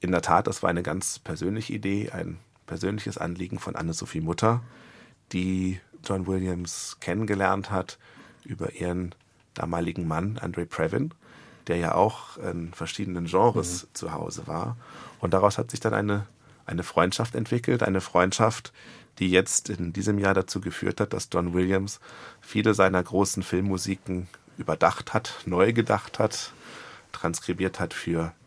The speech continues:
Speaker 1: Violine und sie wirklich ganz persönlich auch Anne-Sophie Mutter gewidmet hat. Also wir sprechen hier letztlich doch über neue Musik von John Williams, zwar bekannte Melodien, aber die ganze Textur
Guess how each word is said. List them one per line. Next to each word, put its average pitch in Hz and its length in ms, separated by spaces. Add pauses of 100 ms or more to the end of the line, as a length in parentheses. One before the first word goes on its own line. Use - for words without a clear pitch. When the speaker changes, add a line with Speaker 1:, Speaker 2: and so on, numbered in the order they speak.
(160)
Speaker 1:
Violine 87 500
und 92 220
sie - 160
wirklich 92 400 (480)
ganz - 220
persönlich 98 500
auch - 100
Anne-Sophie 82 420
Mutter 82 380 (240)
gewidmet 87 460
hat. 82 80
Also 80 120
wir 87 60
sprechen 92 380
hier 92 100
letztlich - 420
doch - 140
über 92 320 (340)
neue 95 320
Musik 101 520 (180)
von 87 500
John 82 240
Williams, 98 460
zwar 85 200
bekannte 87 420
Melodien, 92 580
aber 95 200
die - 140
ganze - 300
Textur 101 640